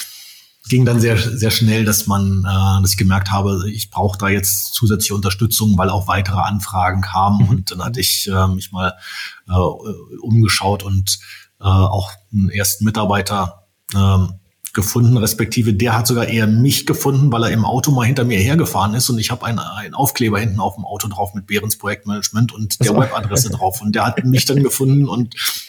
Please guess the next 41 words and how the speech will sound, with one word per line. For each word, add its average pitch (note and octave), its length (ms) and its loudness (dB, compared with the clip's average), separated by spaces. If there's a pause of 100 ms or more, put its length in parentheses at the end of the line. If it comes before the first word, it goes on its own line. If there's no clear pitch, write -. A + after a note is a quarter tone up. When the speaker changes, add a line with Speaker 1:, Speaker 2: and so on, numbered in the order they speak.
(140)
Speaker 1:
ja, A#2+ 160 0
sich A#2 140 2
die A#2+ 120 2
Website B2 320 0
angeschaut B2+ 580 0
und, A#2+ 360 -4
ähm, A#2 300 4
Speaker 2:
Mhm. A2+ 80 0
Speaker 1:
da G#2+ 160 0
stand A2+ 200 -2
dann A2 120 -2
eben A2+ 160 -2
schon A#2 160 -2
eine G#2 80 -2
Stellenanzeige A#2 800 -2
und A2+ 100 0
da A2+ 80 2
hat A2 80 -2
er A2 80 -2
sich G#2+ 100 -2
dann A2+ 380 -2
Speaker 2:
<laughs> - 20 -16
Speaker 1:
aufgrund - 320 -4
eines A2 200 0
Autoaufklebers B2+ 760 0
darauf A2+ 260 -4
beworben. E3+ 540 -2
<laughs> D#3 80 2
So. - 200 -4
Speaker 2:
Ja, G2+ 180 0
wunderbar. B2+ 440 2 (200)
<laughs> - 500 0
Wenn's G#2+ 160 0
Speaker 1:
Ja. C3 60 2
Speaker 2:
auch C3 40 2
so D3+ 120 0
klappt. A#2 360 -4 (420)
Speaker 1:
Mhm. C#3+ 340 4 (520)
Speaker 2:
Was C#3+ 280 0
sind F3 160 2
denn D#3+ 280 0